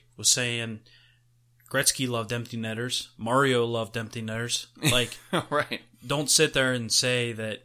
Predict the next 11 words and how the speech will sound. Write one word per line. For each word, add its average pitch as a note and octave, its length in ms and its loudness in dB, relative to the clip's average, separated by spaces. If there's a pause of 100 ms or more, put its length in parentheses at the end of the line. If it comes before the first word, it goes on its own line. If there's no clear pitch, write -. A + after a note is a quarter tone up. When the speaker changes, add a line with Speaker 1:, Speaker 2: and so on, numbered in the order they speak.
(140)
Speaker 1:
Ovechkin's A#2+ 840 -4 (260)
just A2+ 300 -2
racking B2+ 360 2
up A#2+ 120 -6
these A2 200 -6
easy A2+ 280 -4
goals. A2 680 2
All D3 160 6
these C#3 220 0
goal C3 200 0
scorers G#2 600 -2